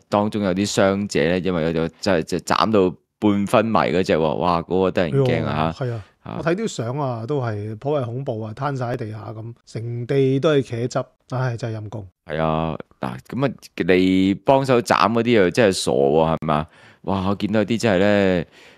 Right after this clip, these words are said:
Speaker 1: 都唔知嚟嚟做乜嘢嘅，吓，真係搞到呢，成身都周身傷，真係戇居，啲黐線。喂，即係呢，撞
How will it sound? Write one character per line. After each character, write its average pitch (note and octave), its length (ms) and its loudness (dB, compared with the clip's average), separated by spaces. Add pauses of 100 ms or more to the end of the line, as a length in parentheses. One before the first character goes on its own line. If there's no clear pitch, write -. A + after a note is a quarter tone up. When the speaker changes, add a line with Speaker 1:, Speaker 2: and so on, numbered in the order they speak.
Speaker 1:
都 C3+ 100 -6
唔 A#2 80 -4
知 C#3 140 0
嚟 F#2+ 160 4
嚟 E2+ 140 2
做 G2+ 140 -2
乜 A#2 120 0
嘢 G2 300 0
嘅， F#2+ 80 -4
吓， G2 240 -2 (120)
真 A2+ 280 0
係 D#2 40 -12 (140)
搞 G#2 160 2
到 A2 160 4
呢， A2 180 2 (120)
成 D#2 520 -2
身 A2 380 0
都 A2+ 160 0
周 A2 260 2
身 G#2+ 260 -2
傷， G#2 400 0
真 G#2 140 -2
係 - 20 -2
戇 C#2+ 360 -2
居， E2+ 500 0
啲 - 20 -14
黐 A#2+ 400 -4
線。 D#2+ 260 -4 (340)
喂， G2 120 -12
即 - 180 -2
係 F2 40 2
呢， F#2+ 300 2
撞 - 220 2